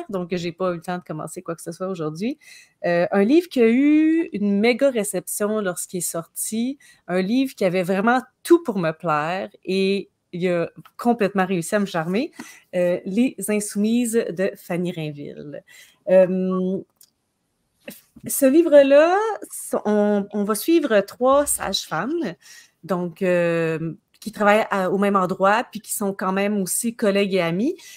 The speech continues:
Puis on va suivre une quatrième femme qui s'appelle Amel, qui va immigrer au Québec, qui va vivre, euh, de la violence conjugale, ma foi, là, à un niveau extrême. C'est super violence. Euh,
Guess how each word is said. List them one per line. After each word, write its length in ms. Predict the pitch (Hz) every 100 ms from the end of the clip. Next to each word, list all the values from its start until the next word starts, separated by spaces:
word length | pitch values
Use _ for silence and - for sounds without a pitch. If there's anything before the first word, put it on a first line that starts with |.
| -
Puis 100 | 247
on 60 | 226
va 140 | 226
suivre 320 | - 349 359
une 120 | 214
quatrième 440 | 202 247 - 220 208
femme 340 | 226 233 285
qui 80 | 294
s'appelle 340 | 208 180 202 202
Amel, 680 | 196 190 196 240 269 269 220
qui 160 | - 196
va 240 | 190 208 208 220
immigrer 520 | 214 208 180 214 240
au 100 | 208
Québec, 580 | 202 190 175 247 - 196
qui 100 | -
va 180 | 175 180
vivre, 380 | 170 196 226 196
euh, 280 | 175 180 185 - _ _
de 160 | 170 170
la 200 | 170 160
violence 440 | 151 170 175 185
conjugale, 600 | - 180 170 170 175 175
ma 140 | 170 165
foi, 360 | - 185 165 156
là, 380 | 147 - - - _ _ _ _
à 100 | - 170
un 80 |
niveau 580 | 170 165 156 170 170 165
extrême. 580 | - - - - - 208 - -
C'est 240 | 180 170 -
super 640 | - - - 262 214 156 156
violence. 520 | 160 139 - - - _ - - - - _ -
Euh, 460 | 185 175 170 170